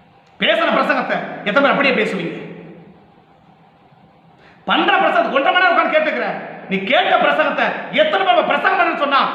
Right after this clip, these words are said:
இந்த பிரசங்கம் அப்படியே நீ பண்ணுவ? ஒரு அக்யூஸ்ட், ரசிக்கப்படாத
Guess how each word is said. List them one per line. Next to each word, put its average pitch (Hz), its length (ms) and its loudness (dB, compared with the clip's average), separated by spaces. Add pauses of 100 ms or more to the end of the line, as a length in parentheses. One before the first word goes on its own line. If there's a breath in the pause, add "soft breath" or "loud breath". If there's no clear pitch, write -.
(180)
இந்த 247 120 -4
பிரசங்கம் 330 300 2
அப்படியே 392 260 2
நீ - 140 -2
பண்ணுவ? 311 220 2 (2250)
ஒரு 160 200 -4
அக்யூஸ்ட், - 360 -6 (1400)
ரசிக்கப்படாத 190 520 -2